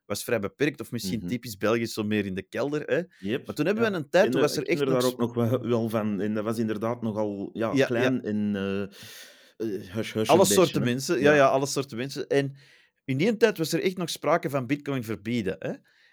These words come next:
Speaker 1: En, ehm, ja, om-, omdat we dat absoluut niet wilden, hebben we toen beslist om een, een Bitcoin V Z W op te richten, de Belgian Bitcoin Association V Z W, die bestaan nu niet meer.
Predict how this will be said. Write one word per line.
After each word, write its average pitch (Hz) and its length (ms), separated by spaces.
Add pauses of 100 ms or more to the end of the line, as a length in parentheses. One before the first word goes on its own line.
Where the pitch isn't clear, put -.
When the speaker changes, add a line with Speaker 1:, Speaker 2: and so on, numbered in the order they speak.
(180)
Speaker 1:
En, 117 440
ehm, 104 760
ja, - 240
om-, 123 200
omdat 113 280
we 107 80
dat 139 320
absoluut 113 380
niet 101 140
wilden, 202 280
hebben 123 200
we - 60
toen 151 160
beslist - 420
om 107 240
een, 92 260
een 85 320
Bitcoin 107 680
V 98 160
Z 92 140
W 117 180
op 165 120
te - 80
richten, 180 240
de 104 80
Belgian 101 340
Bitcoin 139 420
Association 131 640
V 131 60
Z 123 140
W, 131 100
die 120 100
bestaan 117 360
nu 131 80
niet 135 140
meer. 151 220